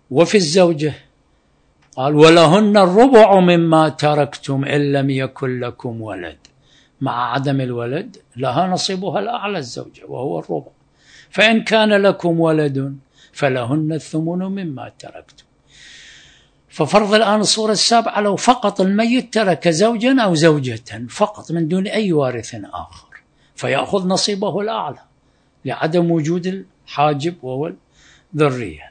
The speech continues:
الزوج يعني له النصف أو الزوجة لها الربع،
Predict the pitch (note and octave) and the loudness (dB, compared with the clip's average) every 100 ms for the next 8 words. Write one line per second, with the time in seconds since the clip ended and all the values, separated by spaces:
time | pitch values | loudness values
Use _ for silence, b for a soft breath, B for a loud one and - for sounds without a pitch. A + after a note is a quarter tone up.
0 | B2 C3 C3+ D#3+ D3+ D#3 E3 E3 D3 D#3+ | -6 -2 0 0 -2 -4 -2 -2 -2 -2
1 | D#3+ - G#3 - _ b b b b C#3+ | -4 -6 -10 -14 _ b b b b -2
2 | C#3 B2 D3 D#3 C#3+ C#3+ B2+ D#3 B2+ G2 | -2 -2 -2 -2 -4 -4 -4 -8 -12 -12
3 | F#2 | -18